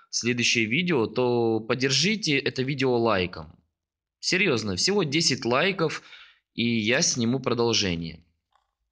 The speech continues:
Ну а мы пока ищем диспетчерскую. Ищем диспетчерскую. Кстати, я там пропустил комнату. Это... а, нет, это комната допроса снова. Это у нас раздевалка.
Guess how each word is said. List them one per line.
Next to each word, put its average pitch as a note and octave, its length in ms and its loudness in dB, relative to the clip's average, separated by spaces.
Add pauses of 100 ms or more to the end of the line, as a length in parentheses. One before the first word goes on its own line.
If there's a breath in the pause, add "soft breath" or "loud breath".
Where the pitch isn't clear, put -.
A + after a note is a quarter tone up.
(160)
Ну C#3 140 2
а G#3+ 60 2
мы A3+ 120 2
пока F3 260 0
ищем E3 380 0
диспетчерскую. A2 920 -4 (1400)
Ищем A2 380 -2
диспетчерскую. C#3+ 920 -4
Кстати, - 320 -2
я G2+ 80 0
там G#2 240 -6
пропустил G#2+ 640 -2
комнату. G2+ 720 -6 (640)
Это... A2 540 -4 (500)
а, G#2 140 0
нет, G2+ 180 0
это F#2 120 -4
комната G#2 320 -4
допроса G2+ 460 -2
снова. F2 480 -10 (1160 soft breath)
Это D3 300 -2
у D3 120 0
нас C#3+ 320 -2
раздевалка. G#2 1080 -2